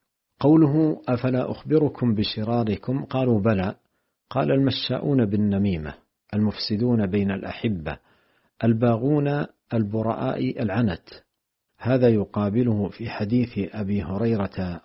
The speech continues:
رضي الله عنه الآخر قوله صلى الله عليه وسلم: "شركم من لا يرجى خيره ولا يؤمن شره".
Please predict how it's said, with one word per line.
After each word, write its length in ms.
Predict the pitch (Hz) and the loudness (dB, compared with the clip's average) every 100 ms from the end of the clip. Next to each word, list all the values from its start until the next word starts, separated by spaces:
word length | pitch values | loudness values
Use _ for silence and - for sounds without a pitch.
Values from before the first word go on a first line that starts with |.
| 110 | -8
رضي 260 | 95 95 | -4 -2
الله 400 | 92 98 95 92 | -2 -4 -4 -4
عنه 420 | 92 113 92 95 - | -2 -2 0 -4 -4
الآخر 560 | 104 107 127 - 143 - _ _ _ _ _ - | -6 -4 -6 -6 -8 -10 _ _ _ _ _ 0
قوله 420 | 131 120 101 98 - | 2 2 2 -2 -4
صلى 160 | 117 107 | -2 -2
الله 400 | 101 107 104 90 | 0 0 0 -2
عليه 340 | 95 107 92 | -2 -2 -2
وسلم: 580 | 95 95 - 135 147 151 - _ _ _ _ | -2 -4 -2 -2 -2 -4 -8 _ _ _ _
"شركم 580 | - 131 135 127 120 117 | -4 0 2 2 0 0
من 280 | 110 110 104 | 2 2 2
لا 120 | 104 | 2
يرجى 420 | 110 120 104 107 | 0 0 -2 -2
خيره 600 | 95 104 117 120 104 151 185 - | -4 -4 -2 -2 -2 -4 -4 -2
ولا 240 | 110 107 | 0 2
يؤمن 580 | 101 113 110 101 101 104 - | 2 0 0 0 0 -2 -4
شره". 420 | - 92 90 | -4 -4 -4